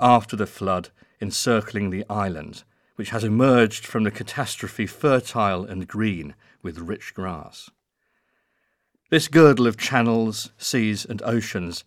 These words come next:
defines the land contained within, sustaining the identity of Ireland as an island. This sea was named by the Romans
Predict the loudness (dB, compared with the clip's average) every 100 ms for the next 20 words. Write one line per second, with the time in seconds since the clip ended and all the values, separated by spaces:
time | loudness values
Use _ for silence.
0 | -10 -10 -6 -2 0 0 -2 -2 0 0
1 | -2 -6 -14 -16 -12 -12 -8 -6 -6 -6
2 | -4 -4 -4 -14 _ _ _ _ -10 -4
3 | 0 2 2 0 0 -2 -2 -4 -6 -8
4 | -8 -8 -12 -16 -14 -6 -2 -2 -4 -8
5 | -10 -16 _ _ _ -14 -14 -14 -12 -12
6 | -12 -18 -20 _ _ _ _ _ _ _
7 | _ _ _ _ _ _ _ _ _ _
8 | 6 6 8 6 4 4 2 4 4 2
9 | 2 4 4 4 2 0